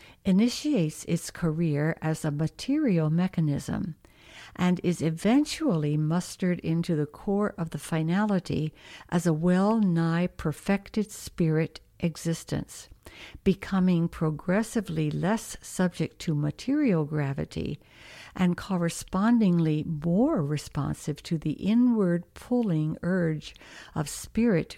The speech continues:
gravity during this entire experience. The spirit gravity circuit literally pulls the souls of mortals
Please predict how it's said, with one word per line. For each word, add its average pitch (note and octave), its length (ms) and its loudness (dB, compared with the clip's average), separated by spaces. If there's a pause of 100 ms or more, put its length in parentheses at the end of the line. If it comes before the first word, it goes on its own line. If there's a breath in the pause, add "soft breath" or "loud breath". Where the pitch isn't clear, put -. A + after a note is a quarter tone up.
gravity D3+ 840 -2
during E3 440 0
this D#3+ 340 -2
entire D#3+ 840 -2
experience. - 1040 -4 (880 loud breath)
The G3+ 100 0
spirit E4+ 680 0
gravity F#3+ 480 0
circuit - 720 -2
literally D#3+ 880 2 (140)
pulls A#3 840 2
the D#3+ 100 -2
souls F#3 640 0
of D3+ 260 -6
mortals D#3 640 -2